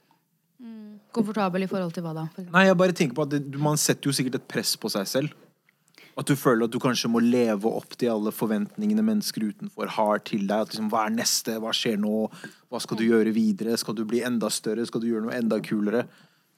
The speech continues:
Speaker 2: Lar du det gå inn på deg, eller føler du det presset, eller bare tar du det som det kommer?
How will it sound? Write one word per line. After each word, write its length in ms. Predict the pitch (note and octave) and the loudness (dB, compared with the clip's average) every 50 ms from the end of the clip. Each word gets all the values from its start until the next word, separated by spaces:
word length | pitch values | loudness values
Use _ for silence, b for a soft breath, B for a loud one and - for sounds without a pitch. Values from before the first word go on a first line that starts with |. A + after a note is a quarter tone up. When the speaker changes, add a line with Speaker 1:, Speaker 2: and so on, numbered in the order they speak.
| _ _ _ F#3 C#3 B2 | _ _ _ -16 -4 2
Speaker 2:
Lar 260 | B2+ C3+ B2+ B2 B2 | 4 6 8 8 6
du 120 | A#2+ C3 B2+ | 6 2 4
det 240 | B2 B2+ A#2+ A#2+ A#2 | 4 4 4 4 4
gå 140 | B2 C3 B2+ | 4 4 4
inn 140 | A#2+ A2+ G#2 | 4 0 -4
på 160 | - - A2+ | -4 -4 -2
deg, 160 | B2 C#3 C#3+ | 0 0 0
eller 100 | C3 A#2+ | 0 -2
føler 280 | - - A#2+ A2+ G#2+ G#2+ | 0 2 2 2 2 0
du 60 | G#2+ A2 | -2 -2
det 120 | A2 G#2 | -4 -4
presset, 340 | - A#2+ G#2+ - - - F#3+ | -4 -6 -6 -6 -6 -6 -6
eller 100 | F#3+ G3 | -4 -4
bare 240 | E3+ D#3+ D3+ C#3+ C3+ C3 B2+ A#2+ - - - - - - - _ _ _ _ _ _ _ _ _ - | -2 0 0 0 0 -2 -2 -6 -8 -8 -8 -8 -8 -12 -20 _ _ _ _ _ _ _ _ _ -4
tar 180 | - A#2+ G#2+ | -2 0 0
du 60 | G#2 G#2+ | 0 -2
det 80 | A2+ | -4
som 100 | G#2 A#2+ | -4 -6
det 80 | A#2 G#2+ | -8 -6
kommer? 240 | - A2 G2 G2 A2 | -6 -6 -6 -8 -8